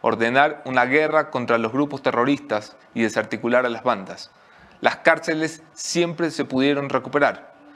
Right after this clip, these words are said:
La Policía Nacional y los militares siempre pudieron entrar armados a las cárceles. A alguien no le dio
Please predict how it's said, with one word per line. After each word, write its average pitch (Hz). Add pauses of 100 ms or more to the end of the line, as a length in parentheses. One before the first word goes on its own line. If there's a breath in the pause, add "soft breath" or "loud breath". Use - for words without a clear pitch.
(120 loud breath)
La 120
Policía 123
Nacional 147
y 127
los 113
militares 127
siempre 185
pudieron 143
entrar 123
armados 135
a 135
las 123
cárceles. - (760 loud breath)
A 120
alguien 131 (220)
no 127
le 127
dio 104